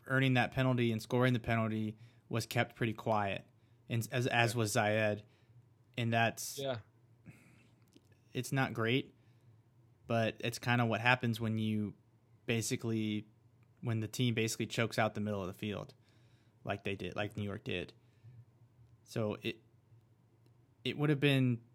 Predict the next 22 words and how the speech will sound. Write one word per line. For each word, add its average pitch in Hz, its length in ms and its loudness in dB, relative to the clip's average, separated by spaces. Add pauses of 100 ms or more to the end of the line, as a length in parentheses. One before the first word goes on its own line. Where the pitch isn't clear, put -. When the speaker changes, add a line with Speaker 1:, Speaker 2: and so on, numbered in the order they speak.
(500)
Speaker 1:
it 135 100 0
would 151 80 6
have 151 120 2
taken 131 280 4
some 113 380 0
adjustment. 110 520 -4
It'll 139 140 0
be 196 120 6
interesting 180 300 2
to 147 60 4
see 143 160 0
what 127 140 4
happens 120 360 4
when 117 120 0
we 117 100 0
play 120 240 0
them 107 300 -2 (320)
away 117 300 2
from 107 180 -4
home, 98 300 -8
because 117 280 0
they 160 440 6